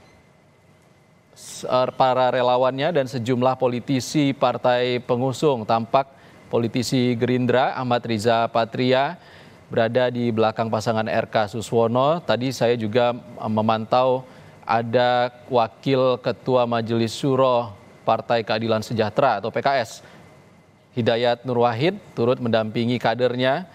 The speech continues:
Suswono yang mendampingi Ridwan Kamil maju Pilgub Jakarta di Pilkada Serentak dua ribu dua puluh empat. Tadi Ridwan Kamil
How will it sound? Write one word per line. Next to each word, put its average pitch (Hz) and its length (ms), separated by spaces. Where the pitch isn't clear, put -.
Suswono 127 560
yang 123 160
mendampingi 127 800
Ridwan 120 400
Kamil 123 480
maju 113 440
Pilgub 113 520
Jakarta 123 720
di 104 120
Pilkada 110 480
Serentak 107 440
dua 107 120
ribu 104 160
dua 104 160
puluh 107 200
empat. 107 280
Tadi 135 400
Ridwan 127 320
Kamil 143 560